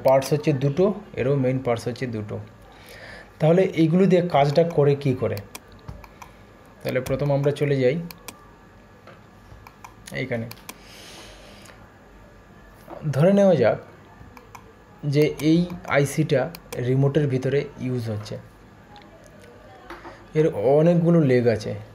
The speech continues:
তার মধ্যে একটা leg একে গেল, ওকে, দুইয়ে গেল, তিনে গেল, এরকম করে প্রতিটা leg গেল, leg থেকে connection হলো। এক একটা leg, আহ, volume plus,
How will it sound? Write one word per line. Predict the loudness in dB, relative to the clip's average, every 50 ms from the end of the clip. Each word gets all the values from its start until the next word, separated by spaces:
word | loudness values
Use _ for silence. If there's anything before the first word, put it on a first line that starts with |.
| -6
তার | -2 0 0
মধ্যে | 2 2 2 2 2 2 2 0
একটা | -4 -6 -2 0 2
leg | 2 4 4 2 4
একে | 4 2 2 4 2 0
গেল, | 2 2 2 2 2 2 0 0 -2 -6 -12 -16 -20 -20 -20 -20 -20 -20 -20 -20 -20 -20 -20 -20 -14 -10
ওকে, | -10 -10 -8 -6 -6 -6 -6 -6 -8 -12 -12 -8 -6
দুইয়ে | -2 0 2 2 2 4
গেল, | 4 4 4 4 4 2 2 0 -4 -8 -14 -18 -20 -20 -18 -12 -4
তিনে | -2 0 2 2 2 4
গেল, | 4 4 4 4 2 0 0 -4 -10 -14 -18 -20 -20 -20 -20 -20 -20 -20 -20 -12 -4
এরকম | 0 0 0 0
করে | 2 2 2 0
প্রতিটা | 2 0 -4 -2 0 0 2
leg | 4 4 2 2 0 0 -4
গেল, | -4 -4 -4 -8 -12 -16 -20 -20 -18 -18 -10 -4
leg | 0 0 0 0 0 0
থেকে | -2 -2 -2
connection | 0 0 0 0 0 -2 -4 -6 -4
হলো। | -4 -4 -4
এক | -4 -4
একটা | -4 -4 -2 0 0
leg, | 2 4 4 2 2 4 2
আহ, | 2 2 2 0 -2 -2 0 2 2 2 0 0 0
volume | -2 0 2 2 0 0
plus, | 2 2 2 2 2 0 -2 -10